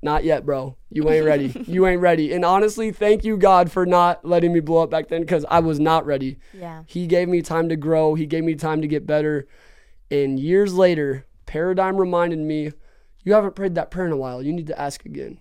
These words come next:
Speaker 1: Knock on the door. He'll either open it, close it, or say, "Not yet."
Speaker 2: Mm-hmm.
Speaker 1: I prayed. Literally, I prayed, God, please help us reach people. I've been putting so much work in, and I just want, I want, specifically, I was saying, I want millions of followers. I want millions of people to see our videos.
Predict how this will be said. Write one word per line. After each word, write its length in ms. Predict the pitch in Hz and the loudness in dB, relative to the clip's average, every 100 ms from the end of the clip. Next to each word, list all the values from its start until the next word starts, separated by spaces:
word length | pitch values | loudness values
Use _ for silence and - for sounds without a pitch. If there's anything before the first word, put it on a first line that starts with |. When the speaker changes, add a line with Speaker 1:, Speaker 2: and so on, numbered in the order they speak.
| - | -10
Speaker 1:
Knock 300 | 151 160 160 | -2 -2 -2
on 100 | 180 | -4
the 80 | 170 | -4
door. 400 | 160 156 151 147 - - | -2 -2 -4 -10 -16 -10
He'll 140 | 156 | -8
either 180 | 147 139 | -6 -4
open 280 | 165 - 180 | -4 -4 -8
it, 180 | 175 | -8
close 240 | - 156 156 | -6 -4 -4
it, 120 | 156 | -6
or 80 | 143 | -8
say, 320 | - 135 131 - - - _ _ _ - - | -10 -8 -10 -14 -20 -20 _ _ _ -20 -14
"Not 180 | - - | -8 -4
yet." 180 | 123 - _ - 208 | -4 -6 _ -20 -20
Speaker 2:
Mm-hmm. 260 | 190 185 190 - | -20 -20 -20 -10
Speaker 1:
I 100 | 139 | -8
prayed. 480 | 139 151 147 127 175 - | -4 -2 -2 -6 -10 -8
Literally, 500 | 147 151 165 165 - | -2 0 2 0 0
I 140 | 147 | -4
prayed, 460 | 143 151 143 139 151 | -4 -2 -4 -4 0
God, 380 | 170 175 170 | 0 0 -2
please 520 | - - 185 196 190 160 | -10 -6 -4 -4 -6 -4
help 280 | 160 156 | -4 -4
us 340 | 151 147 - - - - - - - | -6 -6 -8 -18 -20 -20 -20 -20 -10
reach 380 | 151 160 156 - | -2 -2 -2 -4
people. 380 | 156 151 147 | -6 -4 -6
I've 160 | - 160 | -4 -6
been 120 | 160 | -4
putting 220 | 175 165 | -2 -2
so 180 | 151 170 | -4 -6
much 220 | 170 156 | -6 -8
work 280 | 165 156 151 | -8 -10 -6
in, 140 | 160 147 | -6 -4
and 120 | 151 | -4
I 120 | 151 | -4
just 260 | 156 160 170 | -6 -8 -2
want, 240 | 165 160 151 | 0 0 0
I 80 | 165 | 2
want, 340 | 190 190 180 - _ | 4 4 2 -6 _
specifically, 680 | - - 180 190 185 196 185 | -14 -6 -2 0 0 2 4
I 60 | |
was 100 | 170 165 | 2 0
saying, 180 | 170 - | -6 -2
I 80 | |
want 220 | 185 196 170 | 2 2 2
millions 360 | 170 170 165 | 0 0 -2
of 80 | 147 | -4
followers. 380 | - 147 143 151 | -6 -6 -6 -4
I 60 | 170 | -2
want 180 | 170 | -2
millions 340 | 160 180 180 165 | -2 0 0 0
of 60 | |
people 220 | 160 160 160 | -2 -2 -4
to 80 | |
see 180 | 147 156 | -6 -2
our 100 | 147 | -2
videos. 460 | 147 147 147 147 | -2 -2 0 0